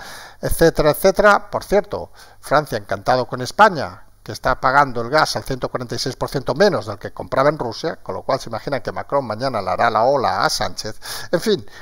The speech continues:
son de esas cosas que a veces hay que explicarlas para que la gente intente ver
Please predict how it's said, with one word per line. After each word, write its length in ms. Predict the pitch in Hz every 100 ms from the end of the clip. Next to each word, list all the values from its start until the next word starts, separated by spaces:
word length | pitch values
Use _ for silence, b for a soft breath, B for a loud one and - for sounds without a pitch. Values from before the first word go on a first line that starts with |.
| B
son 160 | 180
de 80 | 190
esas 240 | 190 185
cosas 460 | - 208 - 123 -
que 80 | 143
a 40 |
veces 440 | 151 - 127 - -
hay 120 | 170
que 100 | -
explicarlas 540 | 185 156 - 165 120 -
para 160 | 110
que 100 | -
la 80 | 107
gente 420 | - 135 135 165 - B B
intente 500 | 147 131 190 196 160
ver 320 | 123 120 -